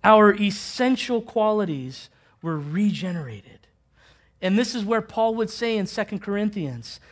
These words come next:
that the old has passed, this, this, this text that if anyone is in Christ Jesus, he is a new creation. And he says, following that statement, that the old has passed away. And then I love it. He says, "Behold,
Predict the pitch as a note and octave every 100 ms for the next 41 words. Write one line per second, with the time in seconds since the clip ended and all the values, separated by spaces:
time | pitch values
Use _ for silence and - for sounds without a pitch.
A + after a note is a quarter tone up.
0 | - - F#3 G3+ G3 - A3 C4 B3 A#3+
1 | A#3 - A#3 G#3 E3+ - F#3 E3+ - F#3
2 | - - _ _ - G3 - - B3 -
3 | - F#3+ F3+ A#3+ B3 A#3+ A#3 A#3 A#3 A3
4 | - G#3+ G3+ - A3+ G#3+ F3+ D#3+ - _
5 | _ - G#3+ G#3 G3 G3 G#3 A#3+ A#3+ A3+
6 | G#3+ A3 G#3+ - A2 F#2+ _ _ _ _
7 | _ - F#3+ F#3+ A3+ - B3+ A#3 F#3 -
8 | - _ - B3 C4 C4+ B3+ A#3+ A3 -
9 | B3 A#3+ A3+ G3 F#3+ D#3 A3 - A3+ A#3+
10 | D4+ C#4+ B3+ A#3+ - - C4 C4 - A#3+
11 | B3 B3 E3+ D3 - _ - G#3+ C4+ B3+
12 | A#3+ C4 B3+ F#3+ G#3+ G#3 A3 D#3+ C#3+ C4
13 | A#3 D#4 A#3 C3+ G2+